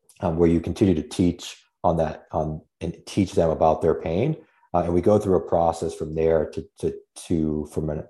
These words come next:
initial eval into a patient. And Chad can break that down more, but ultimately what happens is, one, you're, you're sparking people's curiosity and you're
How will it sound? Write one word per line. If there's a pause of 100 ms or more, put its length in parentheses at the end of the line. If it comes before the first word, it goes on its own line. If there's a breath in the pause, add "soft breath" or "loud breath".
(200)
initial
eval
into
a
patient. (420 loud breath)
And
Chad
can
break
that
down
more,
but
ultimately
what
happens
is, (380 soft breath)
one,
you're, (260)
you're
sparking
people's
curiosity
and
you're